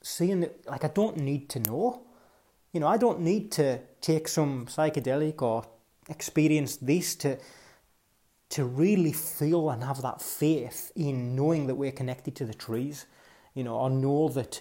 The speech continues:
there's no separation between the, the, the energy that flows through me or the energy that flows through a mountain. Like, I don't need to know that. I don't need to take something that's gonna let me see that,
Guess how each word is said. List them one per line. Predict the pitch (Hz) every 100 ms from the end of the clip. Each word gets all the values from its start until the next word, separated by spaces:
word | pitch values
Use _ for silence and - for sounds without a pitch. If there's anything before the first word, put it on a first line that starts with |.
| - - _
there's | 127 120
no | 139
separation | 127 139 - 127 131 135 135
between | 127 - 120 117
the, | 120
the, | 139
the | 110 110 117 131
energy | 143 139 131
that | 123 -
flows | - 135 127
through | - 123
me | 120 139
or | 117
the | 120
energy | 127 123 127
that | 117 -
flows | 131 127 -
through | 120 104
a |
mountain. | 101 113 127 151 151 _ _ _ _ _ _ _ _ -
Like, | - 143
I |
don't | 143 175 175
need | 135 139 139
to | -
know | 143 131 143
that. | 160
I | 165
don't | 165 -
need | 143 156 151
to | - 127 - - - -
take | - 156 165
something | - 151 127 127 117
that's | 117
gonna | 147 131
let | 123 139
me | 151
see | 117 - 131 147
that, | 147 123